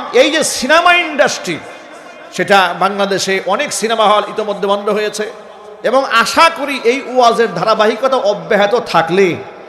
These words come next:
ইনশাল্লাহ today and tomorrow বাংলাদেশের সবগুলো সিনেমা হল বন্ধ হয়ে যাবে ইনশাল্লাহ। বলেন। নরসিংদীতে আমার এক বন্ধু, আমার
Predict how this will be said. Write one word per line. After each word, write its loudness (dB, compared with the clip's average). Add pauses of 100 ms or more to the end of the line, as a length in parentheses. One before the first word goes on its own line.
(160)
ইনশাল্লাহ 2
today 6
and 0
tomorrow 2
বাংলাদেশের 0
সবগুলো 0
সিনেমা 0
হল 6
বন্ধ 0
হয়ে 2
যাবে -6 (1300)
ইনশাল্লাহ। 4
বলেন। 6 (1500)
নরসিংদীতে 0
আমার -2
এক -4
বন্ধু, -4
আমার 2